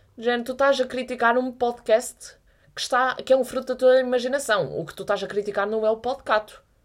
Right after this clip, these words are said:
Porque n-, eu não disse isso. Não foi isso que eu quis dizer. Logo, tu não me está, estás a perceber? Eu não sei, levei muito a peito porque eles não estavam a criticar-me a mim. Eles, ele estava a criticar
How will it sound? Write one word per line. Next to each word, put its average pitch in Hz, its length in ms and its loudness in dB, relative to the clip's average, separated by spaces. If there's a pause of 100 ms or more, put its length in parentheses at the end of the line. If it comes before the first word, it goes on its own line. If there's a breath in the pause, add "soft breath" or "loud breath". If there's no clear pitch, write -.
(200)
Porque - 300 -10
n-, 185 220 -6
eu 196 140 2
não 175 180 0
disse 165 300 -6
isso. - 240 -12 (480 loud breath)
Não 185 180 -2
foi 190 160 -2
isso 180 180 -8
que 254 100 -4
eu 285 100 -4
quis 202 220 -6
dizer. 180 460 -4 (360 soft breath)
Logo, 202 300 2
tu 262 160 -2
não 208 140 -2
me - 40 -4
está, - 300 -6
estás - 500 -6
a 185 40 0
perceber? 196 440 0
Eu 196 100 -2
não 190 60 -4
sei, - 180 -8
levei 185 300 -4
muito 196 220 -4
a 180 60 4
peito 202 560 -4
porque 226 260 -4
eles 202 140 -2
não 208 100 -4
estavam 202 300 -2
a 214 40 -6
criticar-me 208 600 -2
a 254 40 -2
mim. 226 440 -4 (920)
Eles, 143 220 -4 (140)
ele 170 240 0
estava 185 360 0
a 185 40 2
criticar 226 580 -6